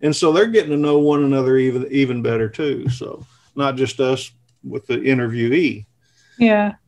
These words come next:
Speaker 2: that's really
Speaker 1: Yeah.
Speaker 2: cool.
Speaker 1: Yeah. So,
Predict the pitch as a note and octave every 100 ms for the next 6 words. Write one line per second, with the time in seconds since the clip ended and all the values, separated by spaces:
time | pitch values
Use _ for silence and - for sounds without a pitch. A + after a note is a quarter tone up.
0 | A2+ A#3+ C4 B3 A3 G3+ G3 A3+ A3 A3
1 | _ _ _ _ - C3 C3 - G#2+ _
2 | _ _ - A#2 B2+